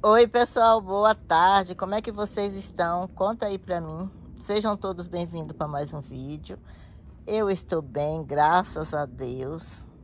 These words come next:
E tô aqui mostrar pra vocês, né? Vim aqui, né, mostrar pra vocês as suculentas,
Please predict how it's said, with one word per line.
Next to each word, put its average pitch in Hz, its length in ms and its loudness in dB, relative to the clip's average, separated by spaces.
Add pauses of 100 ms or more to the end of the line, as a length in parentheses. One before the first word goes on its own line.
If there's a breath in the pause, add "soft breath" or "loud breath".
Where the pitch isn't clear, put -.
(500 loud breath)
E 247 120 -6
tô - 140 2
aqui 294 340 4
mostrar 269 420 4
pra 254 160 2
vocês, 240 500 0
né? 214 160 -2
Vim 196 200 -4
aqui, 202 340 -6
né, 202 140 -6
mostrar 180 320 -2
pra 175 160 -4
vocês 170 420 -6
as 170 80 -6
suculentas, 180 960 -8